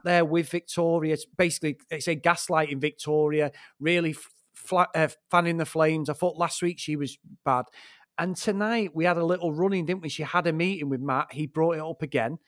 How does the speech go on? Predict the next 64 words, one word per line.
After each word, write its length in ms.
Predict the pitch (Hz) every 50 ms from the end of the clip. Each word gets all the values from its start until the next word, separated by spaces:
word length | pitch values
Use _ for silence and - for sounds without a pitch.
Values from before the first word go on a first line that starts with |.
| _ _ _ _ _ _ -
"I 60 | 131
believe 300 | 123 160 151 147 143 127
you're 160 | 147 151 151 147
one 180 | 147 143 139 143
of 100 | 139 135
the 80 | 139
ones." 420 | 123 117 107 104 - 117 - - - _
She 160 | - - -
was 200 | 147 143 120 110
right. 300 | 123 117 104 120 147 - -
And 80 | - 170
again, 460 | 170 160 - 196 139 110 123 151 175
she 180 | - - - 147
said, 320 | - - 135 120 113 - _ _ _ _ _ _ _ _ _ -
"I 140 | 135 147
didn't 180 | 131 123 117 -
fucking, 240 | - 107 _ - - -
I 80 | 135 139
don't 160 | - 127 120
know 60 | 113
what 100 | 117 131
they're 60 | 131 131
talking 380 | - - 196 214 214 - 175
about. 160 | 147 123 123 -
I 80 | 143 143
don't, 240 | 139 143 135 143 135 -
I, 120 | 135 151 - -
I 120 | 170 175
lead 320 | 170 170 175 185 180 143 -
by 120 | 180 175
example." 760 | 175 175 147 139 147 196 240 302 311 277 - 285 262 214 180 185
I'm 140 | 175 160
thinking, 300 | 143 165 156 - - 127
"Well, 80 | 127 117
fuck 280 | - - 185 190 175 - 147
me. 80 | 151
If 120 | 156 135 -
you 60 | 151
lead 220 | 160 185 208 175
by 140 | 180 165 151
example, 500 | 143 127 - 160 170 175 160 - 123 120
we're 180 | 117 127 131 139
all 220 | 143 165 180 185
in 100 | 190 170
trouble 420 | 143 139 143 175 247 208 175 190 165
then, 140 | 151 147
aren't 240 | 160 170 185 202 185
we?" 80 | 175 180
Because 300 | 165 185 - 226 214 214 - - - - - - -
she's 380 | - - - 320 370 392 359
been 180 | - 285 247 208
a 80 | 190
bitch 340 | 143 - 175 165 - - - 147
as 120 | 135 127
well, 240 | 160 220 302 349 370
Dave, 280 | - 339 311 294 262
and, 120 | 254 240 254 -
and 120 | 208 208
she 160 | - - 254 220
cannot 520 | - - - 262 240 240 254 240 - -
see 260 | - - 269 320 349
that 140 | 370 - -
she's 160 | - 196 170
done 100 | 180 175